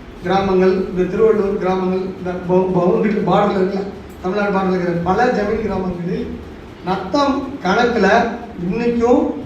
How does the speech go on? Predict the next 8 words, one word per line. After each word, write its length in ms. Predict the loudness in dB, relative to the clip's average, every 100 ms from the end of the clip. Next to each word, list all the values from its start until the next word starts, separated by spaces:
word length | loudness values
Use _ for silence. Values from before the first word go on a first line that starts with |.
| -12 -14 -16 -14 -6
மக்கள் 280 | -6 -2 2
வாழ்றாங்க. 720 | 4 4 4 2 2 2 4
ஆனா 580 | 4 6 6 4 4 0 -6 -12 -16 -16 -16 -8 0
பழைய 400 | 4 6 6 6
நிலச்சுவாண்டார் 580 | 4 2 2 2 0
பேர் 140 | 0 0
இன்னைக்கு 280 | -2 -4 -4
இருக்கு. 360 | -4 -6 -10